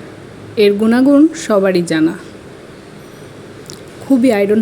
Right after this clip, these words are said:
সমৃদ্ধ একটি খাবার। আজকে আপনাদেরকে কচু দিয়ে খুবই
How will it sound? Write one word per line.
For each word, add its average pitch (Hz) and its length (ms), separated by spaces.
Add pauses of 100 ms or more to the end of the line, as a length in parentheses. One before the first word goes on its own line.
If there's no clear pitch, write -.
সমৃদ্ধ 190 380 (120)
একটি 180 140 (100)
খাবার। 175 280 (840)
আজকে - 240 (100)
আপনাদেরকে 262 580 (580)
কচু 254 240 (120)
দিয়ে 196 200 (880)
খুবই 247 240